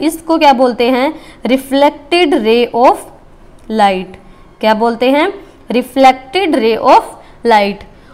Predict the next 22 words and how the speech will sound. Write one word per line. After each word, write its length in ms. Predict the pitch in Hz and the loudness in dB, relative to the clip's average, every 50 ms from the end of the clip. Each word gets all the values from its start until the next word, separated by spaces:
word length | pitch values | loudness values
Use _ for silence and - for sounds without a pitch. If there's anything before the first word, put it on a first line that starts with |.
| - - | -4 2
और 160 | - 277 277 | 4 4 4
जो 100 | 233 285 | 4 4
ये 200 | 330 330 311 349 | 4 4 4 4
बीच, 420 | 294 233 214 277 285 302 302 302 339 | 2 2 0 0 2 2 0 0 0
जो 220 | 285 262 233 302 | -2 0 2 2
ये 140 | 302 302 311 | 4 4 4
dotted 380 | 233 277 269 269 277 311 311 262 | 4 4 4 4 2 0 0 2
dotted 360 | 320 320 311 311 311 311 - - | 0 0 0 -2 -4 -6 -4 -4
वाली 260 | - - 262 269 277 | 0 0 2 2 4
line 300 | 277 269 254 240 240 262 | 4 4 4 4 4 4
है, 60 | 269 | 2
इसको 380 | 294 - 302 302 - - 349 359 | 2 0 -2 -6 -2 0 0 2
consider 500 | 349 311 277 269 269 277 269 247 277 269 | 4 4 2 2 2 0 0 2 0 2
करते 300 | 277 262 226 226 - 226 | 2 0 -2 0 -2 -2
हैं, 280 | 226 254 247 269 294 233 | -2 0 0 0 0 0
ये 120 | 277 294 | 0 -2
पो-, 240 | 294 277 262 240 - 254 | -2 -2 -6 -8 -6 -4
ये 160 | 214 254 277 | -2 -2 -2
point 420 | 269 277 262 240 233 226 226 226 | 0 0 0 0 0 -4 -2 0
है 260 | 262 262 320 - - | 0 0 0 0 -2
point 580 | - 233 240 240 240 240 247 254 254 254 247 240 | -4 -2 0 2 2 2 0 0 -2 -4 -2 0
of 220 | 262 269 339 427 | 2 2 2 2